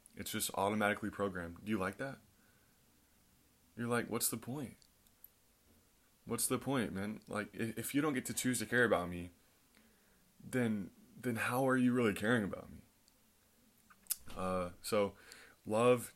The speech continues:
needs free will. And to say, "I wanna get rid of free will, uh, then I also wanna get rid of love so I can get rid of evil," is itself really kinda sad. And it's unfortunate. And it's a good reason to allow moral evil is to create the opportunity for good.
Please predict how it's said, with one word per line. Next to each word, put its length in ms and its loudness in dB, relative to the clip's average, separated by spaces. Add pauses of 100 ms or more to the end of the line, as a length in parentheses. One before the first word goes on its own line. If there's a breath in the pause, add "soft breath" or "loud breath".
needs 440 2
free 300 -4
will. 380 0 (340 soft breath)
And 640 -2
to 140 -4
say, 260 8
"I 140 4
wanna 180 4
get 240 0
rid 180 0
of 80 0
free 160 -2
will, 640 8 (160)
uh, 160 -2
then 180 -2
I 60 -2
also 240 -4
wanna 140 -4
get 100 -4
rid 140 -4
of 120 -8
love 440 6
so 100 -2
I 60 -2
can 120 -8
get 60 -6
rid 180 -2
of 120 -6
evil," 400 2 (600)
is 120 -6
itself 440 2
really 320 0
kinda 300 -8
sad. 360 -4 (320)
And 140 -8
it's 120 -10
unfortunate. 520 -4
And 100 -6
it's 100 -2
a 40 -2
good 140 8
reason 400 6
to 160 2
allow 320 6
moral 320 2
evil 440 0 (580 soft breath)
is 180 -2
to 180 2
create 340 0
the 80 0
opportunity 680 0
for 320 -4
good. 360 -2